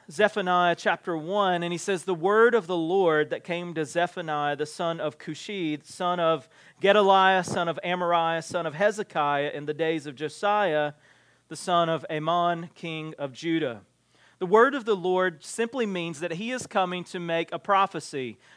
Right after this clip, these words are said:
um, to prophesy, um, to proclaim the truth of God's word. Now, the idea of prophecy has kind of morphed, um, in, in more modern thinking, and, and it's kind of gotten mi-, uh, missed a little.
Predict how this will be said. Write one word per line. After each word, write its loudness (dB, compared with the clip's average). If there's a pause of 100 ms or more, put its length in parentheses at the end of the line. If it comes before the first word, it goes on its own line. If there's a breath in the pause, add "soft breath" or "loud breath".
um, 0
to -10
prophesy, 4 (220 loud breath)
um, 0 (320)
to -14
proclaim 0
the 0
truth -6
of -10
God's 2
word. 0
Now, 0 (1500 loud breath)
the 2
idea 4
of -2
prophecy 0
has 0
kind 0
of -4
morphed, 0 (360 soft breath)
um, 4
in, 0
in -2
more 0
modern 4
thinking, -6
and, -6
and -6
it's -8
kind 0
of -4
gotten -2
mi-, -2 (100)
uh, -4
missed -2 (200 soft breath)
a 0
little. 6